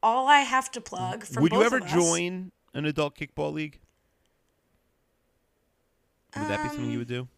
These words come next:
Speaker 1: with co-, honestly, it seems so crazy now.
Speaker 2: I know. I know.
Speaker 1: Um, but, but yeah, we'll be back next week to talk about episode sixteen,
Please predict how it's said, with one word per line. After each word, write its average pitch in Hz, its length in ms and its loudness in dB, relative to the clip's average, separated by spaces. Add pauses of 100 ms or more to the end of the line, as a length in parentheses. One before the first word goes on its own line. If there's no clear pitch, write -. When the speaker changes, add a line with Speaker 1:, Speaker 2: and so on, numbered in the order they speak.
(140)
Speaker 1:
with - 180 -12
co-, 339 240 -2
honestly, 370 320 -2
it - 100 -8
seems 277 220 -10
so 247 460 -6
crazy 220 480 -8
now. 180 400 -6
Speaker 2:
I 123 120 0
know. 98 320 0 (440)
I 95 80 -10
know. 78 240 -10 (640)
Speaker 1:
Um, 240 600 -4 (280)
but, 262 340 2 (420)
but 285 160 -6
yeah, 330 200 4
we'll 269 300 -6
be 370 100 -2
back 320 220 0
next 269 340 -2
week 269 160 -16
to 226 80 -8
talk 254 140 -8
about 247 240 -6
episode 440 420 -2
sixteen, 214 760 -6